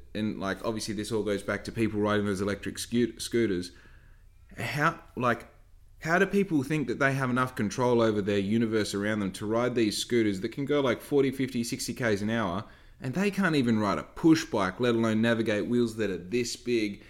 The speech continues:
and powered by electricity? What the fuck? Dude, do you know how wrong things can go on big wheels where it's just you propelling it and you've got, like,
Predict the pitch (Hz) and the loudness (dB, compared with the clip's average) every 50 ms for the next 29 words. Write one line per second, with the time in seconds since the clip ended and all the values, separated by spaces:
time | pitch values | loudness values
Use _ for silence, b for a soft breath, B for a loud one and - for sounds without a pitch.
0 | B B B - 92 - - 123 117 117 113 107 110 104 101 101 107 101 - - | B B B -16 -14 -8 -4 0 0 0 2 0 0 0 2 2 0 0 -2 -2
1 | - 120 120 - 143 180 214 240 240 B B B B B - 311 - - - - | -4 -2 -2 -2 -4 -4 -4 -4 -6 B B B B B -12 -12 -10 -10 -12 -8
2 | - 147 160 240 320 - - - - b b b b b b b b b - 277 | -2 -2 -2 -2 -2 -6 -10 -14 -20 b b b b b b b b b 2 4
3 | 277 165 104 82 - - b b b b b b b b 185 214 247 269 262 285 | 6 6 6 4 0 -6 b b b b b b b b 0 2 2 2 4 2
4 | 233 156 131 123 127 127 127 135 147 147 143 151 156 151 151 - - - 156 135 | 2 2 2 4 4 4 4 4 2 2 0 0 0 0 0 -2 -4 -4 -2 2
5 | 139 135 135 139 - - 120 120 107 101 95 - - 127 131 131 127 131 127 131 | 2 4 4 4 2 2 0 0 0 0 -2 -2 0 0 2 2 0 0 0 2
6 | 139 139 147 143 135 127 120 117 107 98 - - 131 127 120 - 110 104 107 117 | 4 4 4 4 4 2 2 2 2 0 -2 -4 -6 -6 -4 -4 -6 -4 0 2
7 | 127 131 135 127 131 139 123 - - 135 120 123 131 135 147 147 123 - 113 104 | 2 4 4 2 2 0 -2 -2 -2 -4 -2 -2 -2 -2 -2 -4 -4 -4 -2 -2
8 | 107 117 110 104 120 - 101 120 110 | 0 0 0 -2 -2 -2 -2 -2 -4